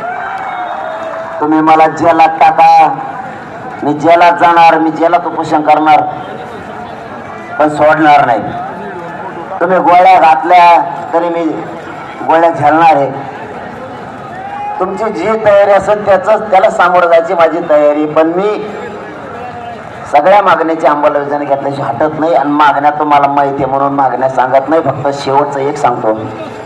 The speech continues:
चेंबूरकडे तिकडे ज्या बांधवांनी रोडवरती आहेत त्यांनी पार्किंगला गाड्या लावा आणि शांततेत आझाद मैदानला या. पुन्हा आपले पोरं जे जेवले नसते, ज्याला जेवायला मिळालं नाही, ते पोरं हो आपल्या गाड्याकडे जा,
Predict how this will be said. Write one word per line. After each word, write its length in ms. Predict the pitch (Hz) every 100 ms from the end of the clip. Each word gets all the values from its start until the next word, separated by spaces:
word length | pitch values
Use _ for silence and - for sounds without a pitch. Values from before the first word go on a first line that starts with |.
| - -
चेंबूरकडे 640 | 170 180 180 170 170 180
तिकडे 340 | 170 160 170
ज्या 180 | 151 165
बांधवांनी 640 | 151 156 156 160 160 165 180 - - - - 147
रोडवरती 600 | 156 180 190 170 156 143
आहेत 420 | 123 131 - -
त्यांनी 240 | 156 165
पार्किंगला 560 | 160 151 151 156 160 160
गाड्या 280 | 156 156 156
लावा 380 | 147 147 175 185 - - - - - - 202 359 151 - - - - -
आणि 260 | 160 202 190
शांततेत 600 | - 160 156 160 165 147
आझाद 340 | 147 160 151
मैदानला 380 | 156 156 160 156
या. 180 | 165 160
पुन्हा 320 | - 165 165
आपले 300 | 160 156 165
पोरं 300 | 160 160 160
जे 180 | 156 156
जेवले 340 | 147 156 160
नसते, 380 | 165 160 165 165
ज्याला 200 | 151 156
जेवायला 420 | 147 156 156 165 165
मिळालं 340 | 156 156 151
नाही, 200 | 165 170 160
ते 80 | 156
पोरं 280 | 156 160
हो 140 | 156 165
आपल्या 320 | 185 - 160
गाड्याकडे 500 | 160 - 165 165 165 147
जा, 220 | 175